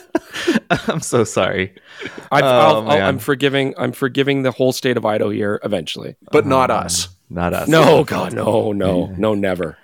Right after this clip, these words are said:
Speaker 1: Um, before we
Speaker 2: Never.
Speaker 1: move on to, to address these, this litany of comments that we need to get through, Chris, uh, there's something sitting on your desk. Please
Speaker 2: Mm.
Speaker 1: describe what that is.
Speaker 2: So this is lovely. So for my birthday present,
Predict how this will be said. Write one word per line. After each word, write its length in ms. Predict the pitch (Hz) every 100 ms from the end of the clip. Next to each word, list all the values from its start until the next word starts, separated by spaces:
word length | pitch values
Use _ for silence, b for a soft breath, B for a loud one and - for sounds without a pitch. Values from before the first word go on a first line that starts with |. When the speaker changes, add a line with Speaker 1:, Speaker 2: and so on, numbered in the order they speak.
| B B B
Speaker 1:
Um, 340 | 131 127 123
before 320 | 117 135 160 156
we 80 | 151
Speaker 2:
Never. 60 | 143
Speaker 1:
move 120 | 120
on 200 | 123 127
to, 100 | 101
to 220 | 101 101
address 420 | 87 95 101 -
these, 380 | - 92 85 -
this 260 | - 87 - _ _ _ _ _ _
litany 480 | 113 120 127 127 117
of 120 | 98
comments 540 | - 107 95 90 90 -
that 120 | -
we 100 | 92
need 200 | 90 85
to 60 | 87
get 180 | 92 -
through, 320 | - 87 82 -
Chris, 360 | 123 113 -
uh, 240 | - 92 87 -
there's 300 | 101 104 95
something 400 | - 131 127 107
sitting 260 | - 120 110
on 120 | 107
your 100 | 92
desk. 540 | 92 147 190 - - -
Please 420 | 113 110 95 -
Speaker 2:
Mm. 60 |
Speaker 1:
describe 720 | 87 90 240 226 127 135 139 107
what 220 | 123 -
that 260 | 120 127 -
is. 720 | 90 117 127 - 78 - - - _ B B B
Speaker 2:
So 140 | - 190
this 180 | 233 220
is 100 | 190
lovely. 280 | 214 180 131
So 360 | - 165 165 -
for 160 | 175
my 100 | 165 156
birthday 460 | 170 196 226 208
present, 520 | - 160 147 147 143